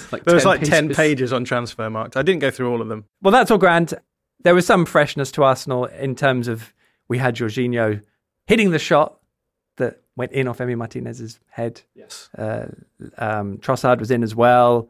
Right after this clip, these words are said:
Speaker 3: which is a bit of freshness. I like him a lot as a player. So
Speaker 1: Very different player to Marti-, Martinelli.
Speaker 2: Yeah.
Speaker 3: Indeed, which sort of touches on what J J was saying. But you've got those elements of, uh, of, of, I suppose, more to play with for Arteta, which over when you are trying to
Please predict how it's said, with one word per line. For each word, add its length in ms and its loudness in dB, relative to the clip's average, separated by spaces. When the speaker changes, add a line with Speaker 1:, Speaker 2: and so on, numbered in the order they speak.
Speaker 3:
which 120 -8
is 40 -12
a 40 -6
bit 100 2
of 80 0
freshness. 480 -2
I 60 -2
like 200 0
him 60 -6
a 20 -2
lot 100 -2
as 80 -8
a 60 -8
player. 380 -4
So 360 4
Speaker 1:
Very 140 4
different 260 -4
player 200 0
to 120 -12
Marti-, 440 -10
Martinelli. 540 -12
Speaker 2:
Yeah. 240 -10
Speaker 3:
Indeed, 360 -4
which 160 -6
sort 180 -2
of 80 -6
touches 260 -8
on 60 -4
what 120 -8
J 160 0
J 120 -8
was 140 -10
saying. 260 -14
But 100 -4
you've 80 -4
got 120 4
those 200 4
elements 440 2
of, 200 -6
uh, 280 4
of, 180 0
of, 200 0
I 80 2
suppose, 260 2
more 260 4
to 100 -6
play 280 0
with 320 -8
for 160 -4
Arteta, 500 -6
which 320 -6
over 360 -2
when 160 -2
you 120 -2
are 100 2
trying 200 -6
to 120 -6